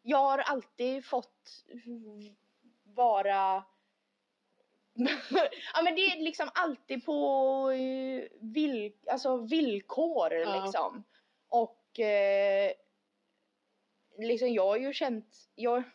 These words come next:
Speaker 1: jag har ju upptäckt det nu, liksom, eller när man tänker efter, att bara,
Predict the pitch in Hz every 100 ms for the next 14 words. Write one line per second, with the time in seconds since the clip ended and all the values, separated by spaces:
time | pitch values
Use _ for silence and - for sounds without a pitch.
0 | - 247 254 285 269 285 - 254 247 240
1 | 233 233 294 320 214 175 - - - 208
2 | 208 214 220 220 214 220 226 208 226 214
3 | 202 - - 262 262 214 _ 220 208